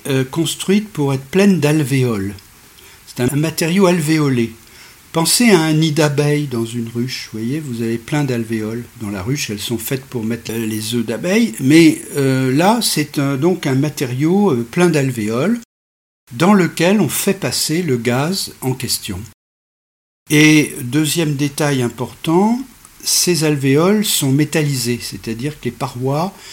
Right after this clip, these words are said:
sont recouvertes d'une fine couche de métaux. Il se trouve que quand on fait passer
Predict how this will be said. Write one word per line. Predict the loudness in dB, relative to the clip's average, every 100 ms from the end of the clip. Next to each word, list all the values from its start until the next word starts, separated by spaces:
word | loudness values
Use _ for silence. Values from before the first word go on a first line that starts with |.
| -20 -18
sont | -10 -4 -4
recouvertes | -2 -4 -6 -2 -2 -2 -6
d'une | -6 -4
fine | -2 0 0 -2 -6
couche | -6 -4 -2 -4 -4 -8 -4
de | 0
métaux. | 0 -2 -6 -10 -14 -20 -20 -20 -4
Il | 2 2
se | 4 0
trouve | 0 -2 -2 -2
que | -6
quand | -2 -2 -2
on | -4
fait | -4
passer | -2 -2 -2 0 0